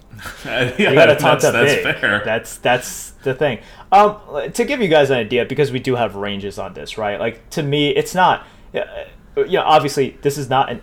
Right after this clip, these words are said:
Speaker 2: S. This is not an A plus.
Speaker 1: No, no.
Speaker 2: For me, this is, like, a weak A. Now,
Speaker 1: Yeah,
Speaker 2: a we-,
Speaker 1: yeah.
Speaker 2: a weak A is still very, very high.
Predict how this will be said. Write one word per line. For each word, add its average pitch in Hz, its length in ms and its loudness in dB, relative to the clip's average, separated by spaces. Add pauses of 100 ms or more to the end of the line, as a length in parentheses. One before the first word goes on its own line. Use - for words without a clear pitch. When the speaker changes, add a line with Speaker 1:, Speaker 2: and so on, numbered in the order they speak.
Speaker 2:
S. 98 480 -2
This 151 160 -4
is 147 80 -8
not 151 180 2
an 135 140 -8
A 120 140 -4
plus. 110 560 -2
Speaker 1:
No, - 60 -14
no. - 60 -18
Speaker 2:
For 175 120 0
me, 240 160 0
this 170 180 -2
is, 156 80 -8
like, 147 260 2
a 131 80 2
weak 120 720 -6
A. 90 420 -8 (120)
Now, 131 240 2
Speaker 1:
Yeah, - 180 0
Speaker 2:
a 120 80 2
we-, 175 280 -4
Speaker 1:
yeah. - 120 -12
Speaker 2:
a 160 80 6
weak 175 500 -2
A 104 420 2 (100)
is 110 240 -6
still 127 380 2
very, 113 540 0
very 98 300 -2
high. 98 560 2